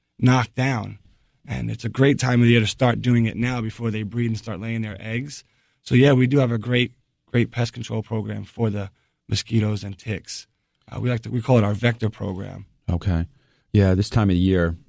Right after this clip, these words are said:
Speaker 2: actually, we're getting up. We spend a lot of time outside in the summertime, and we have, like, a little patio area, and the mosquitoes, well, this time of the, of the year, there's mayflies,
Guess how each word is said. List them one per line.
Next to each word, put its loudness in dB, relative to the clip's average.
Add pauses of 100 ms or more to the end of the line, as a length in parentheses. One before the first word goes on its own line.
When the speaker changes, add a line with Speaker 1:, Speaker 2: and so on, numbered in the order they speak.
Speaker 2:
actually, 0
we're 0
getting 4
up. -2 (360)
We 6
spend 0
a 2
lot 2
of -4
time 2
outside 0
in 0
the 0
summertime, 0 (500)
and 2 (340)
we 2
have, 2
like, 0
a 0
little 2 (160)
patio 2
area, 0
and 0 (120)
the -4
mosquitoes, 0
well, 4
this 2
time 0
of -2 (160)
the, -2
of 0
the 0
year, 2
there's -2
mayflies, 0